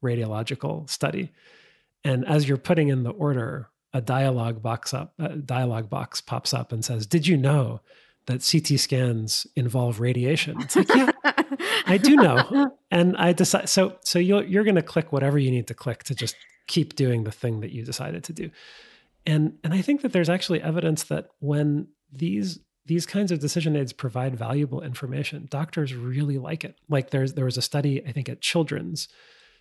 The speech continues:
Speaker 1: that took, um, pharmacogenomic data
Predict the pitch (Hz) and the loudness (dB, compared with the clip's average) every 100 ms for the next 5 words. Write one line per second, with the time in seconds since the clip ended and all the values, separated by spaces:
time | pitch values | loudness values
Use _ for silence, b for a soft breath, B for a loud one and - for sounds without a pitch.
0 | b 139 120 123 120 - _ _ - - | b -8 -2 -2 -2 -6 _ _ -2 2
1 | 160 - - - 143 127 120 113 127 - | 2 -2 -16 -8 -2 -2 -2 -4 -8 -12
2 | - - 156 151 - 127 123 117 123 120 | -14 -2 2 2 0 -2 -2 -2 0 -2
3 | - 131 127 - 165 | -4 -8 -6 -6 -8